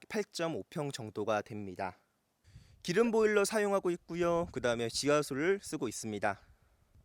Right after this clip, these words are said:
그리고 이곳이 해발 오백오십 미터라고 말씀을 드렸는데요. 이렇게 지대가 높은 곳까지 오다 보니까,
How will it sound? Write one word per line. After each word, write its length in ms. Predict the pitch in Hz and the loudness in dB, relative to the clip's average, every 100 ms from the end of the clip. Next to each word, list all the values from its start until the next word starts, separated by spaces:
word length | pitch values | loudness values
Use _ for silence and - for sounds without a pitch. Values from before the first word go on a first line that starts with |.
| - | -6
그리고 300 | - 190 226 | -2 2 4
이곳이 520 | 180 160 190 196 190 | 6 6 6 8 8
해발 340 | 185 233 233 214 | 6 6 6 6
오백오십 640 | 120 156 170 208 214 196 | 4 4 2 2 -2 0
미터라고 500 | 196 - 202 165 160 | 0 0 2 2 2
말씀을 540 | 120 98 - 143 143 139 | 2 0 0 0 0 -2
드렸는데요. 800 | - 107 104 98 110 165 113 87 - - - - - | -4 -4 -4 0 4 4 4 -2 -12 -18 -16 -18 -2
이렇게 340 | 143 175 - 190 | 4 4 6 4
지대가 380 | - 156 170 | 4 6 6
높은 340 | 151 120 - 180 | 4 2 2 2
곳까지 360 | 180 175 165 | 4 4 4
오다 220 | 135 107 127 | 2 2 2
보니까, 580 | 120 113 - 151 170 | 2 -4 2 4 4